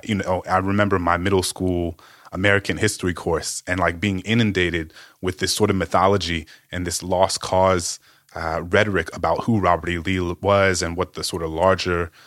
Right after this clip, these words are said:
uh, aims of the Confederacy was, and people suggesting that the Confederate,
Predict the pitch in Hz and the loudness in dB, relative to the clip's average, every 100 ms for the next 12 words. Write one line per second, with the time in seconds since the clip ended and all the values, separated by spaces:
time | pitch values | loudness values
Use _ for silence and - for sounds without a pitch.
0 | _ - 80 80 78 - 113 113 107 92 | _ -8 -6 -4 -6 -2 0 2 2 0
1 | - 90 - 113 110 - 101 90 101 101 | -2 -2 2 4 2 2 0 4 6 6
2 | 98 90 85 98 95 90 82 92 - 92 | 4 0 -4 -2 -2 -4 0 -2 -2 -4
3 | 87 87 85 - - - - 98 - 104 | -2 -2 -2 -6 -18 -10 -8 -6 2 4
4 | 98 92 | 4 0